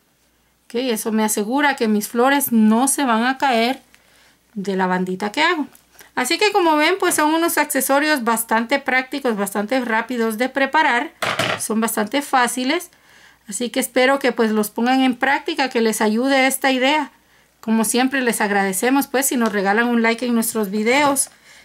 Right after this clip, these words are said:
ya que pues son de mucha ayuda y nos dejan ver pues como qué tipos de proyectos son los que les gustan.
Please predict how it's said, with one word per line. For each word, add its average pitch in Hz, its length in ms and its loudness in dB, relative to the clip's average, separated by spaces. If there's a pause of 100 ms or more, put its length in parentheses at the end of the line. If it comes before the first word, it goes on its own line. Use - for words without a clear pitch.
(120)
ya 233 180 -2
que 254 100 0
pues 233 160 -2
son 226 200 0
de 233 60 2
mucha 233 300 0
ayuda 247 380 2
y 277 100 0
nos 302 180 0
dejan 277 320 0
ver 262 240 0
pues 262 220 0
como 262 260 0
qué 247 120 -2
tipos 247 360 -4
de 247 100 0
proyectos 240 520 -4
son 214 180 -2
los 208 140 -2
que 233 100 -4
les 240 120 0
gustan. 269 360 -4